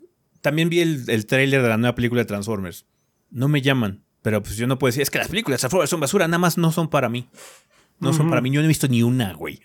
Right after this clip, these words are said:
Speaker 1: Ajá, de Transformers. Entonces, yo nada más pregunté, "Wow, sigue viva esta franquicia. ¿Quién sigue viendo estas cosas?". Y claramente es mucha gente. <laughs> Porque siguen haciéndolas. Entonces,
Speaker 2: Sí, sí, sí.
Speaker 1: ya. Pero sí, no. Cuando salga el juego, cuando ya esté afuera, cuando ya hemos probado, ya podemos evaluar el producto.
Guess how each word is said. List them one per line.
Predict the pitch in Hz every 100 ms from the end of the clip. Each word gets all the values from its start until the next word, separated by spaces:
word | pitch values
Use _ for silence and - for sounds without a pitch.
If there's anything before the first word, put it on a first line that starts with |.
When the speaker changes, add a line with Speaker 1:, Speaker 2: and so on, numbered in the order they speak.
| -
Speaker 1:
Ajá, | 90 110
de | 113
Transformers. | 98 90 - 104 95 -
Entonces, | 90 110 110 110 - - - - - - _ _
yo | 143
nada | 160
más | 156
pregunté, | 139 127 143 -
"Wow, | 117 139 170 131
sigue | 110 - 147 180
viva | 160 165
esta | 160 113
franquicia. | 95 98 101 -
¿Quién | 101 156
sigue | - 175
viendo | 151 156
estas | 151 -
cosas?". | - 160 123
Y |
claramente | 104 175 139 131 131
es |
mucha | 127 127 -
gente. | 202 196 - -
<laughs> | - - - - - 180 170 - 156 131
Porque | 110 101
siguen | 139 127 104
haciéndolas. | - 330 208 - - - - - -
Entonces, | 113 113 110 127 123 127 123 117
Speaker 2:
Sí, | 110 -
sí, | -
sí. |
Speaker 1:
ya. | 120 120 - _ _ _ _ _ _ _
Pero | - 117
sí, | 113 135 127
no. | 127 120 - - - _ _ _ _ _
Cuando | - 170
salga | 226 226
el | 208
juego, | 214 202 196 185
cuando | 147
ya | 165
esté | 160
afuera, | 180 175 170
cuando | 151 151
ya | 160
hemos | -
probado, | 151 151 156
ya | 151 156
podemos | 151 143 135
evaluar | 123 113 113
el | 104
producto. | 101 92 -